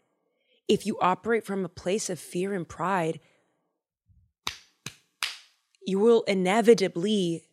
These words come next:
go down a path that's not meant for you. You know? Like, if that's the motivation, desperation and fear,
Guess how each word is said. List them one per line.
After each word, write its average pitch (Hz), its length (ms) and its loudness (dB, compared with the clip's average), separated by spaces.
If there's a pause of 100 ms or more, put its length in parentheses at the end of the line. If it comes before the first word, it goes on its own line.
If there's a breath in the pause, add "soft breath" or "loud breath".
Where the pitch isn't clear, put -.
(320)
go 180 200 4
down 190 240 -2
a 170 40 -4
path 175 340 -4
that's - 300 -10
not 180 220 -4
meant 170 420 -6
for 156 140 -10
you. - 320 -12 (1400)
You 175 140 -4
know? 202 340 -2 (480)
Like, 165 360 -8 (1160)
if - 180 2
that's 233 300 2
the 240 100 0
motivation, 226 840 4 (160)
desperation 190 680 -4
and 175 140 -6
fear, 202 460 -4